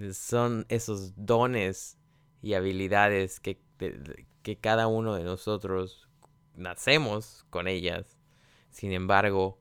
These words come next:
el ser creador se desarrolla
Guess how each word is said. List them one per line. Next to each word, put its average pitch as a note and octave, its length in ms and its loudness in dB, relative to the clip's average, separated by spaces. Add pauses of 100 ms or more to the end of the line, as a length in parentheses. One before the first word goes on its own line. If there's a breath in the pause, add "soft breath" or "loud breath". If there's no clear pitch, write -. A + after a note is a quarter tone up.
(580 soft breath)
el F#2 260 -4
ser A#2 320 2
creador G#2 520 2 (680)
se - 120 -6
desarrolla A2 640 0